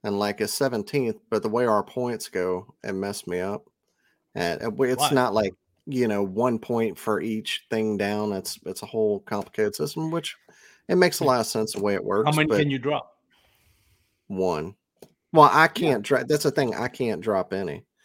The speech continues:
Speaker 1: 'cause I, I don't have, I wasn't able to, I was doing K F L, so I wasn't able to fish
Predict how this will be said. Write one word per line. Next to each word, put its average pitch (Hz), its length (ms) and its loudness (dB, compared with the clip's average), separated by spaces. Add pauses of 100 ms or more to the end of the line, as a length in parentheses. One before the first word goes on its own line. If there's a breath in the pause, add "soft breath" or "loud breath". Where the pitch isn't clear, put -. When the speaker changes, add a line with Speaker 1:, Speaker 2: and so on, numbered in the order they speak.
(300 soft breath)
Speaker 1:
'cause 113 180 -2
I, 101 280 0
I - 40 2
don't 104 240 0
have, 107 340 -2
I 101 80 -2
wasn't 104 280 0
able 92 280 -2
to, - 140 -14
I 113 60 -4
was 107 220 -6
doing 107 300 -2
K 104 200 -2
F - 160 -8
L, 98 200 -2
so - 180 -6
I 92 80 0
wasn't 92 240 -4
able 82 260 -4
to - 60 -20
fish 90 360 -4